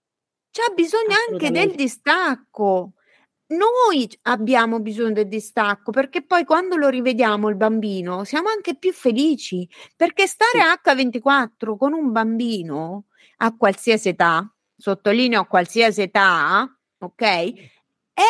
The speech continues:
Speaker 1: snervante, è snervante. A me, Sara, mi hanno, eh, c'è stato un periodo sempre in quella fa-, in quel limbo in cui mi trovavo, dove iniziava, eh, a,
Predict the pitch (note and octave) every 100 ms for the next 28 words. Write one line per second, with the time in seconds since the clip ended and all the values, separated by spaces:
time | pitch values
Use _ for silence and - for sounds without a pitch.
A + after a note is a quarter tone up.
0 | A#4 _ - D4 G4 C#4+ G#3 C#4 E4+ A3+
1 | G#3+ G3+ F3+ E3 D#3+ _ _ _ _ -
2 | F4+ F#4 - D4 D4 B3+ D#4 C4+ A3+ _
3 | D#4+ G4 G4+ D4 - B3 F#3+ F#3+ A3 B3+
4 | C#4 G#3+ G3+ G#3 A3 C#4 - A3 G#3 G#3
5 | G3+ A#3 D4 C#4+ A3 G3 C4 A3+ G3 F3+
6 | F#3+ G#3+ G3+ G3+ G3 F#3 F3+ _ _ -
7 | F#3 G3+ G3 - G#3 G3 G#3+ G#3+ A3 A3
8 | A#3+ A#3 G#3 G3 A3 G#3 G3+ F#3 F#3 A3+
9 | A3+ G#3 G3+ F#3+ F#3+ G3 - A#3 A3+ G#3
10 | F#3 F#3 - - F#3 F3+